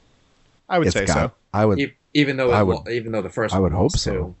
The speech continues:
Speaker 3: 'Cause there's nothing that even has a precedent. Like, you know, they, they didn't go for Unexpected Journey, so they weren't gonna go for Smaug. They didn't go for Iron Man, so they weren't gonna go, or Iron Man two, so they weren't gonna go for,
Speaker 2: Mm-hmm.
Speaker 3: for Iron Man three. And
Speaker 2: They
Speaker 3: The
Speaker 2: never
Speaker 3: Lone
Speaker 2: went for
Speaker 3: Ranger was
Speaker 2: any of the
Speaker 3: terrible.
Speaker 2: Pirates movies.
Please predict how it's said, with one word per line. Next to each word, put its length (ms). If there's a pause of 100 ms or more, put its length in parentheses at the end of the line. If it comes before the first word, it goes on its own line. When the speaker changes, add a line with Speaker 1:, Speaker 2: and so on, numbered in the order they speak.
(100)
Speaker 3:
'Cause 220
there's 180
nothing 280
that 120
even 160
has 180
a 80
precedent. 540
Like, 260 (540)
you 120
know, 200
they, 180
they 300
didn't 280
go 160
for 260
Unexpected 500
Journey, 320
so 120
they 80
weren't 160
gonna 140
go 100
for 140
Smaug. 580 (460)
They 100
didn't 140
go 160
for 160
Iron 240
Man, 400 (1400)
so 160
they 100
weren't 320
gonna 180
go, 360
or 220
Iron 160
Man 160
two, 340
so 160
they 60
weren't 200
gonna 140
go 180
for, 360
Speaker 2:
Mm-hmm. 640
Speaker 3:
for 120
Iron 100
Man 140
three. 380
And 80
Speaker 2:
They 60
Speaker 3:
The 40
Speaker 2:
never 160
Speaker 3:
Lone 60
Speaker 2:
went 160
for 120
Speaker 3:
Ranger 80
was 80
Speaker 2:
any 80
of 80
the 40
Speaker 3:
terrible. 140
Speaker 2:
Pirates 360
movies. 580